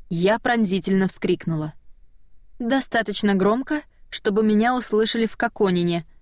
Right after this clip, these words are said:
соседней деревне. Я развернулась и кинула лопатку прямо в нападавшего. И в то же время побежала в сторону леса.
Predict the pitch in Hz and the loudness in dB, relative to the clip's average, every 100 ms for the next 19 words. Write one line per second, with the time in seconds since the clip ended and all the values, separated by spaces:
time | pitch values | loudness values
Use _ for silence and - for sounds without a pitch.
0 | - - - 226 214 214 185 185 180 220 | -20 -18 -8 -4 -2 -2 0 0 2 2
1 | 185 156 156 - - - - - - - | 2 -2 -8 -10 -20 -20 -20 -20 -18 -6
2 | 226 269 254 220 226 226 294 285 214 - | 0 2 2 2 2 2 2 0 -2 -2
3 | 208 - - 311 285 254 226 - 285 - | -4 -2 0 2 2 2 2 0 -4 -4
4 | 226 - 254 277 247 233 226 262 214 170 | -8 -2 0 0 0 0 0 0 0 -2
5 | - 170 165 - - - - - - - | -8 -10 -12 -20 -20 -20 -20 -20 -20 -8
6 | 185 175 - 220 214 208 262 262 233 226 | -6 -4 0 2 2 2 2 2 0 0
7 | 240 233 262 233 - 254 247 247 240 196 | 2 2 2 0 0 0 2 2 2 0
8 | - 151 | -2 -8